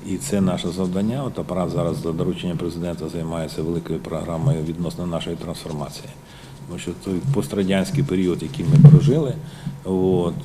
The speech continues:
він, е, підійшов до логічного свого кінця. От,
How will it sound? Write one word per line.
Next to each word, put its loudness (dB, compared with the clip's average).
він, 2
е, -4
підійшов -2
до -4
логічного -4
свого -4
кінця. -6
От, -6